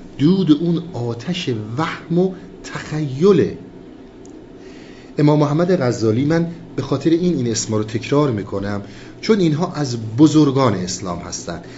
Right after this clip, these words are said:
یعنی اگر در مسلمون بودن اونها شک باشه، چون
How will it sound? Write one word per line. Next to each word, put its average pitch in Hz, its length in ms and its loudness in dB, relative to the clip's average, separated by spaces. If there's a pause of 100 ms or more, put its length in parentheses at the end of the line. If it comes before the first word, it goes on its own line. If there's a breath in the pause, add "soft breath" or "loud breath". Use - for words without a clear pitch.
(160 loud breath)
یعنی 139 160 4
اگر 123 280 4
در 113 340 0 (300 loud breath)
مسلمون 113 840 0
بودن 113 340 4
اونها 104 320 0
شک - 380 -8
باشه، 92 280 -4
چون 151 240 -2